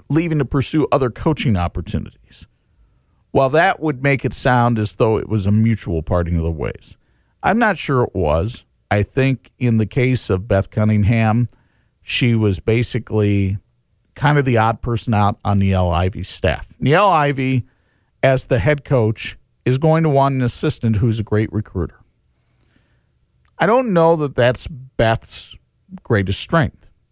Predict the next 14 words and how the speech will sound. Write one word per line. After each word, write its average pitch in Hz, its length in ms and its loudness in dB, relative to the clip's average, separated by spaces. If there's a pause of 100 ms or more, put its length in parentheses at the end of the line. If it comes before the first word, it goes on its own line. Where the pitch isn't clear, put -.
(1300)
Carol 185 360 4
Owens 139 480 2
is 110 180 -2
one 127 180 2
of 113 60 0
Niele 104 340 2
Ivey's 92 380 -2
best - 260 -4
friends, 113 580 -2 (1040)
so - 220 0
she's 143 280 -2
not 123 180 2
going 92 240 0
anywhere. 69 440 -10